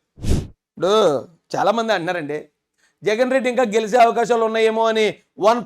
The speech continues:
పర్సెంట్ అనుకుంటున్నారట. వన్ పర్సెంట్. అసలు వన్ పర్సెంట్ అని ఎలా అనుకుంటున్నారా మీరు?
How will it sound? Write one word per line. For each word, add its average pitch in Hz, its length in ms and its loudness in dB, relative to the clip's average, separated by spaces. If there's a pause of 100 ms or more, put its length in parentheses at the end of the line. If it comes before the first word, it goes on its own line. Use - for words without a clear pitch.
పర్సెంట్ 254 340 2
అనుకుంటున్నారట. 190 580 -2 (600)
వన్ 226 340 2
పర్సెంట్. 165 380 -4 (800)
అసలు 285 260 4
వన్ 220 300 0
పర్సెంట్ 285 320 4
అని 294 140 4
ఎలా 240 160 8
అనుకుంటున్నారా 269 520 4
మీరు? 262 520 4